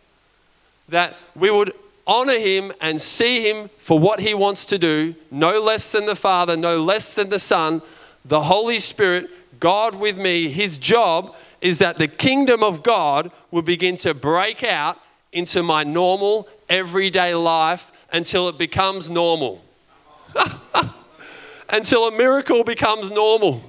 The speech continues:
<laughs> And we still celebrate them and we're like, "God, we're so thankful."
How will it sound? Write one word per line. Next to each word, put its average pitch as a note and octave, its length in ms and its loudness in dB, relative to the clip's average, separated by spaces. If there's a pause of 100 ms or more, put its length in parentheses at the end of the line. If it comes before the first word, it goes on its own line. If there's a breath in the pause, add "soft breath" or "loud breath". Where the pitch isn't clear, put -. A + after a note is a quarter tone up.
(200)
<laughs> G4 80 4 (640 loud breath)
And G3+ 160 2
we A3+ 100 2
still B3 260 0
celebrate B3+ 640 2
them A3 160 -2
and A3 100 2
we're A3 140 2
like, G#3+ 240 0
"God, A#3+ 340 0
we're G3 120 -4
so A#3 260 -2
thankful." A3 720 -2